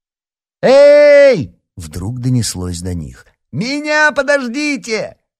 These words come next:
Никита задрал голову. С крыши музея по пожарной лестнице быстро спускался Артем.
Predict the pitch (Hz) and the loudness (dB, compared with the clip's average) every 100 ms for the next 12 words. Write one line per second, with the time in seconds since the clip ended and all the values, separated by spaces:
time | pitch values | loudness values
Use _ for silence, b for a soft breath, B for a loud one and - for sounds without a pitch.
0 | _ _ - 98 - 120 113 104 104 92 | _ _ -14 -14 -14 -14 -12 -10 -10 -10
1 | 87 85 82 60 52 50 - _ _ _ | -10 -10 -14 -16 -18 -20 -20 _ _ _
2 | - - - 123 120 - 98 107 107 104 | -20 -20 -14 -12 -10 -12 -10 -10 -10 -10
3 | 139 117 98 104 110 107 123 110 113 110 | -8 -8 -12 -14 -12 -10 -8 -8 -10 -10
4 | 131 117 113 113 113 104 117 - 120 110 | -10 -10 -10 -12 -12 -12 -12 -12 -14 -14
5 | 113 - 104 98 92 98 98 - - - | -14 -14 -12 -12 -12 -12 -12 -16 -20 -20
6 | - | -20